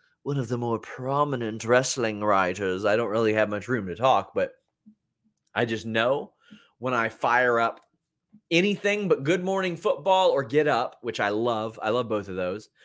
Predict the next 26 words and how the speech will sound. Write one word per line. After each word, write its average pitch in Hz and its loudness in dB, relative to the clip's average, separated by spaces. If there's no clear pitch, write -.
but 127 2
I 127 8
watch 127 6
all 165 10
the 185 0
Bengals 151 2
national 123 -2
coverage, - -12
all 110 0
of 76 -6
it. - -16
I 117 -4
just 110 -8
know 127 0
whenever 139 -4
you, 123 -4
you 117 -20
tune 131 -6
in 120 -6
to 107 -8
Skip 139 -6
and 151 -8
Shannon, 123 -4
it's 147 -8
gonna 151 0
be, 131 -4